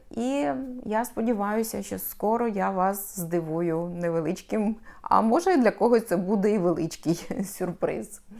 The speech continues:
Тож побачимося на моєму новому проєкті, а я прощаюся з вами і прошу вас підписатися на мій YouTube канал,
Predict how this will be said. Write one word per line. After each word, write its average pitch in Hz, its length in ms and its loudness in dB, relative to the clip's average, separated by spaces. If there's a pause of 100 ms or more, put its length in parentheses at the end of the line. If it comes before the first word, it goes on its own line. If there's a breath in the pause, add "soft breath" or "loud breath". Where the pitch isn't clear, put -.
(460 loud breath)
Тож 180 160 0
побачимося 214 960 2 (100)
на 190 180 0
моєму 175 400 -2
новому 147 440 -6
проєкті, 262 760 -2 (120)
а 185 340 -4
я 226 160 0
прощаюся 254 600 0
з 226 60 -4
вами 220 560 0
і 247 140 0
прошу 254 380 -4
вас 180 180 -2
підписатися 180 800 -6
на 175 120 -4
мій 165 340 -4
YouTube 196 280 -6
канал, 269 380 -2